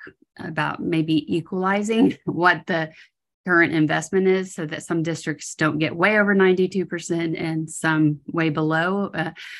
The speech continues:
or we can maybe work on the wording of that, but the way it's done now is very,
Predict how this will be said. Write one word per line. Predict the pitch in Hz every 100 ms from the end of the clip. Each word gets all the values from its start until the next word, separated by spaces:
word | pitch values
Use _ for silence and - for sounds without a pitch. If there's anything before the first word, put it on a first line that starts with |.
| - - -
or | 160 139 -
we | 175 160 170 170
can | 175
maybe | 170 170 165 160 156
work | 160 170 165
on | 165
the | 156
wording | 147 156 170 196 196
of | 190
that, | 190 185 180
but | 165 - -
the | 165
way | 165 170
it's | 165 - -
done | - 160 160 160
now | 160 165 170
is | - 165 156 151 156 - -
very, | 170 165 165 160 156